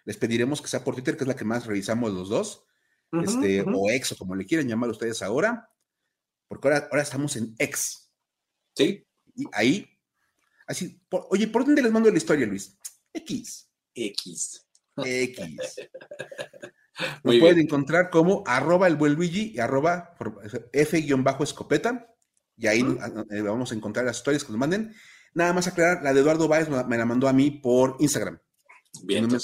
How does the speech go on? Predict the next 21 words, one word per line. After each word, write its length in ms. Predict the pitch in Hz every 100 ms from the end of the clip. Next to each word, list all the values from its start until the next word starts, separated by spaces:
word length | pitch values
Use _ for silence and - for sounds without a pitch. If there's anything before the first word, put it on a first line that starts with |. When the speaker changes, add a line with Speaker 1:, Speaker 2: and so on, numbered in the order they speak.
| 104
Speaker 1:
mensajito 160 | 113
privado. 280 | 113 101 95 -
También, 460 | 117 131 135 - _ _ _ -
si 80 |
lo 100 | 107
hacen, 280 | 147 175 208 202
Speaker 2:
Bien, 160 | 208 202
Speaker 1:
lo 100 | 180
vamos 40 | 151
a 20 |
Speaker 2:
ahí 80 | 123 120 113
Speaker 1:
leer. 80 | 107
Speaker 2:
estamos 400 | 95 92 90 90
Speaker 1:
También 200 | 85 82
Speaker 2:
disponibles, 340 | - 104 95 -
Speaker 1:
nos 80 | 110
Speaker 2:
no 80 | 98
hay 80 | 107
Speaker 1:
enteramos. 120 | 101
Speaker 2:
ningún 220 | 90 90
problema. 480 | 90 78 76 71